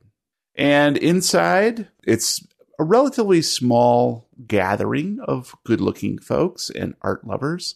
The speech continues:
Roy, since you've been here before, you know that the place isn't exactly huge. I mean, it's a Soho art, quote-unquote, museum.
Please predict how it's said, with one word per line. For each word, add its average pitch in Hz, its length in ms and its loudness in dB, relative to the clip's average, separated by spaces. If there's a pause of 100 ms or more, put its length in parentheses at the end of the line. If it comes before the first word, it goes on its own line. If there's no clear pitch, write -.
Roy, 123 260 4
since 123 300 0
you've 123 120 0
been 110 140 0
here 113 120 0
before, 107 320 0
you 101 180 2
know 101 180 2
that 101 200 -2
the 104 80 -6
place 165 340 2
isn't 98 180 -6
exactly 85 460 -8
huge. 90 460 -10
I 98 40 -12
mean, 98 120 -18
it's 98 160 -16
a 95 80 -16
Soho 107 640 -2 (120)
art, 120 400 0 (100)
quote-unquote, 104 680 0
museum. 98 760 -2